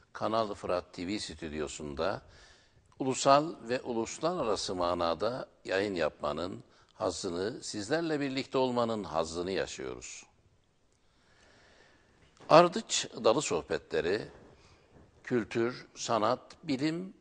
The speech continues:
ve edebiyatta Elazığ merkezli bir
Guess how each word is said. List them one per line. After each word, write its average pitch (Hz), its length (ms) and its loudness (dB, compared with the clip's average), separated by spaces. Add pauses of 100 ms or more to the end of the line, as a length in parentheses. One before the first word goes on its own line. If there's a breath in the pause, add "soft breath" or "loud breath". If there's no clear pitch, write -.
ve - 140 -6
edebiyatta - 880 0 (680 soft breath)
Elazığ 147 500 -2
merkezli 104 840 -2 (240)
bir 185 400 -6